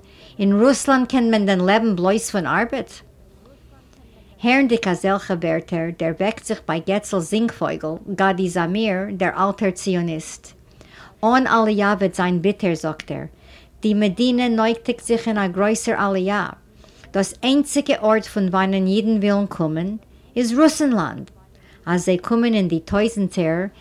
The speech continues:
איז נאך טויזנטער דירות. די פרייזן שטייגן, איר פארשטייט.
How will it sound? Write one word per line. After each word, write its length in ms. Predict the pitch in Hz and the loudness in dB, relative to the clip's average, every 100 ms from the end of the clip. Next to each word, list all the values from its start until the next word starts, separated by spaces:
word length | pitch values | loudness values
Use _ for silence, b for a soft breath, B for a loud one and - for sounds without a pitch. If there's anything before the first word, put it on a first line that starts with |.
| b | b
איז 200 | 220 196 | 0 4
נאך 280 | 202 220 - | 4 2 0
טויזנטער 600 | - 185 170 196 196 214 | -2 0 2 -2 -2 -2
דירות. 600 | 196 262 233 165 - - - B B B | -2 -2 -4 -8 -14 -20 -20 B B B
די 80 | 185 | -4
פרייזן 480 | - 202 202 196 185 | 0 0 0 0 -4
שטייגן, 520 | - 160 151 170 233 - | -2 -2 -2 -4 -8 -4
איר 100 | 202 | -2
פארשטייט. 680 | - 175 - 254 359 - | -2 -2 -2 -2 -2 -6